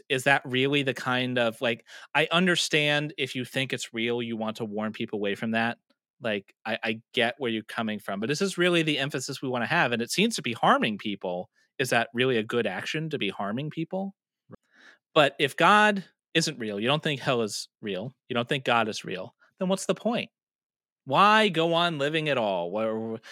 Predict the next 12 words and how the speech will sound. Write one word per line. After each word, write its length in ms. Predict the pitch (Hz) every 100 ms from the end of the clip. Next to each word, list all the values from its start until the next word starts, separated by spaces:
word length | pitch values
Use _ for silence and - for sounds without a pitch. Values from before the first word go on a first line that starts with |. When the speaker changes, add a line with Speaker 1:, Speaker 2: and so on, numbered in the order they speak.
| - -
Speaker 1:
what's 200 | 180 -
the 140 | 160
ultimate 420 | 170 175 - 180
meaning 320 | 147 151 147 139
to 140 | -
your 80 | 123
life? 260 | 110 98 127
Like, 200 | 123 139
what, 220 | 165 147
where's 340 | 160 202 180
your 100 | 180
purpose 760 | - 147 127 87 - - -